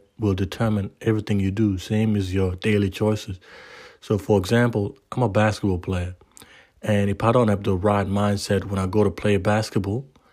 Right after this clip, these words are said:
it's gonna be very difficult for me to do what I need to do to win. So when my mindset is, I gotta have the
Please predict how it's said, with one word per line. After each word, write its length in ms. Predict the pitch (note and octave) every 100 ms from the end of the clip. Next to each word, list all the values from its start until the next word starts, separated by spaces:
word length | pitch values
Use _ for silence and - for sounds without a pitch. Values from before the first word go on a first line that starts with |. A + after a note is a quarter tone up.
| _ _ _ _ -
it's 140 | A2
gonna 180 | - A#2
be 100 | G#2
very 280 | F#2 A2 G2+
difficult 400 | A#2 A2 G#2+ F#2
for 60 |
me 160 | G2+ G#2+
to 80 | G2+
do 180 | G2 G#2
what 180 | G2+
I 80 | G2+
need 160 | G2 G#2+
to 80 | G2
do 160 | G#2
to 80 | G2+
win. 320 | F#2+ B2+ F#2+ F2+ _ _ - - _ _
So 480 | - A2+ G2+ F#2+ - -
when 120 | G2+
my 140 | A#2
mindset 500 | A#2+ A#2+ B2 A#2+ G#2
is, 380 | G2+ G#2 - - _ _ _ _
I 80 | -
gotta 200 | A2+ A#2+
have 180 | G#2+
the 100 | G#2+